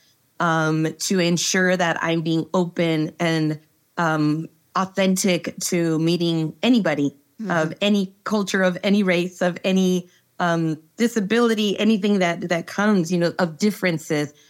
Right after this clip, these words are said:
Speaker 1: being very open just to create conversations that are without judgment.
Speaker 2: Mm-hmm.
Speaker 1: And so I work every day really hard on that. I have unfortunately been part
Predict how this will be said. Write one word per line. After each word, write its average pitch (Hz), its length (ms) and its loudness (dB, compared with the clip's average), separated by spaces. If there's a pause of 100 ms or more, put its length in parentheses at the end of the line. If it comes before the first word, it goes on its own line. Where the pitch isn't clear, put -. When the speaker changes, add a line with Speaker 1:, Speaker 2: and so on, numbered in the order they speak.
Speaker 1:
being 208 180 4
very 196 300 2
open 165 480 0
just - 480 -6
to 156 300 2 (140)
create 170 580 0
conversations 160 720 0
that 151 160 0
are 151 80 0
without 147 340 -4
judgment. 190 460 -2 (280)
Speaker 2:
Mm-hmm. 175 300 -4
Speaker 1:
And 170 100 0
so 185 120 0
I 175 100 0
work 180 400 0
every 180 320 0
day 160 200 0
really 170 280 0
hard 160 300 0
on 160 160 2
that. 151 160 0
I 151 60 -4
have 165 280 -2 (260)
unfortunately 180 600 0
been 165 180 0
part 165 400 -4